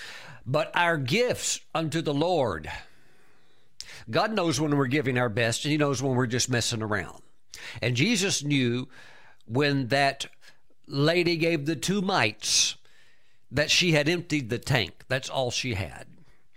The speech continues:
I think there's something about our human nature.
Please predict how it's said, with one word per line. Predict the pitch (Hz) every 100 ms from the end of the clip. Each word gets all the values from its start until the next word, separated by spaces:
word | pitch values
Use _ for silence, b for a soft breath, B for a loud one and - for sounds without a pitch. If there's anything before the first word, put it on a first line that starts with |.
| B B B B
I | 196
think | - 359 -
there's | 202 180
something | - 196 180 165 147
about | 135 135
our | 127
human | - 180 139 123
nature. | 127 131 - 101 82